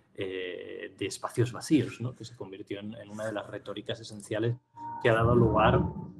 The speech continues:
a cosas tan interesantes como, por ejemplo, este ensayo visual que está colgado en YouTube sobre la ciudad de Seattle, eh, desde, desde drones, que es, pues, verdaderamente fascinante, ¿no? Imágenes que, ciertamente, únicamente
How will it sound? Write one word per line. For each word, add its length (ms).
a 140
cosas 380
tan 140
interesantes 720
como, 420
por 100
ejemplo, 260
este 140
ensayo 340
visual 300
que 60
está 220
colgado 340
en 60
YouTube 380
sobre 300
la 120
ciudad 300
de 300
Seattle, 680
eh, 680
desde, 580
desde 260
drones, 640
que 100
es, 240
pues, 260
verdaderamente 600
fascinante, 760
¿no? 200
Imágenes 460
que, 420
ciertamente, 760
únicamente 800